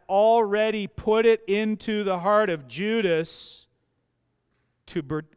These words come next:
to betray Jesus. He put it in the heart. So it's there. He's,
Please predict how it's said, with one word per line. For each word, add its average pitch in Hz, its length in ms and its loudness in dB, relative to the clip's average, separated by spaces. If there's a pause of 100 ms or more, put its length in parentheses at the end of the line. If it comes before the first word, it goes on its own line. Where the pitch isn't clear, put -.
(120)
to 175 140 -6
betray 147 480 -8
Jesus. 123 600 -14 (580)
He 143 100 -14
put 185 300 -4
it 170 80 -4
in 160 160 -6
the 139 80 -10
heart. 131 380 -8 (1300)
So - 160 -6
it's 143 160 -8
there. 170 360 -4
He's, 123 240 -12